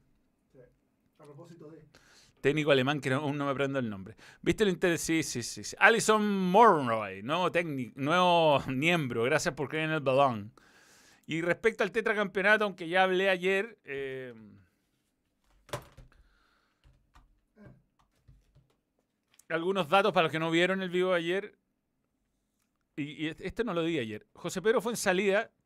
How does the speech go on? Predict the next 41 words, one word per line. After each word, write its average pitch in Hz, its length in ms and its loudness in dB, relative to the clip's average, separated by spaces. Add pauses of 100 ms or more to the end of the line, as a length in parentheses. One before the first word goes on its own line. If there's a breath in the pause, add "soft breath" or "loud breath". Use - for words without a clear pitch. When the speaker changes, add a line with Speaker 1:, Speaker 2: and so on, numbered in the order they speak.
Speaker 2:
llegó 156 480 -2
a 170 280 -4 (760)
ocho 240 300 4
títulos 226 440 -6
en 196 80 -6
el 190 120 -10
torneo 185 320 -8
nacional. 143 520 -10 (1300)
Speaker 1:
En 180 80 -20
Speaker 2:
¿Qué? 233 160 -6
Speaker 1:
Chile, 247 320 -20 (100)
Speaker 2:
En, 151 140 -8
Speaker 1:
ojo. - 160 -20
Speaker 2:
en 131 200 -10
Chile, 131 380 -4
porque 131 260 -8
ganó 143 180 -2
uno 196 100 -6
con 185 160 -6
Colo-Colo. 156 600 -4 (100)
Speaker 1:
No, - 200 -20 (240)
y 135 100 -20
ganó 131 200 -20
uno 151 120 -20
con 131 180 -20
Boca. - 200 -20 (280)
Speaker 2:
No, 156 220 -2
no, 165 80 -4
no, 151 120 -4
en 107 100 -8
Chile, 143 320 -6
en 104 80 -12
Chile, 135 240 -10
por 107 100 -12
eso. - 140 -20
Speaker 1:
Ah, - 60 -20
ya. 156 40 -2
Speaker 2:
Ocho 185 240 -2
títulos 190 300 -6
en 185 100 -8
Chile. 123 380 -12